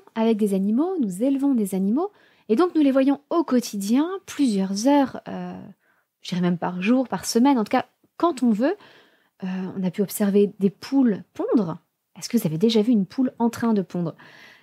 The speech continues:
Euh, on a appris à prendre soin d'eux, on a eu des naissances, on a eu aussi des décès, on a eu des prédateurs comme des rapaces. Bref, c'est le cycle de la vie. On apprend tellement plus sur les animaux quand concrètement on y passe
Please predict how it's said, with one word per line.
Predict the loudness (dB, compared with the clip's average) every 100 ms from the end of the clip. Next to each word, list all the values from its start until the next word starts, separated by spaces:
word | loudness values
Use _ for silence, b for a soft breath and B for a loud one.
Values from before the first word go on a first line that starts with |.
| -2
Euh, | 2 4 2 2
on | 2
a |
appris | 0 0 -2
à |
prendre | -4 -2 0 0
soin | 0 2
d'eux, | 4 4
on | 4 4
a | 0
eu |
des | 0 2
naissances, | 2 2 0 -2 -4 -8 -12
on | -10
a | -10
eu | -10
aussi | -10 -8
des | -4
décès, | -2 -2 -2 -2
on | -2
a | -4
eu |
des | -8
prédateurs | -10 -4 -4 -2 -6
comme | -4
des | -4
rapaces. | -4 0 -2 -2 B B B B B 0
Bref, | 2 2 -2 -8
c'est | -4 0
le | 0
cycle | 0 -2 0
de | 2
la | 4
vie. | 2 0
On | 0 0
apprend | 0 -2 -8 -10 -10 _
tellement | 0 2 2 2 0 0
plus | -4 -8 -8 -6 -8 -10 -12 b b b b
sur | -10 -4 0 2 2 2
les | 2 4
animaux | 2 2 0 -2 _ _ _ _ _ _ _ _ -2
quand | 0
concrètement | 0 -2 -4 -4 -2 -2
on | -2
y | -2
passe | 0 0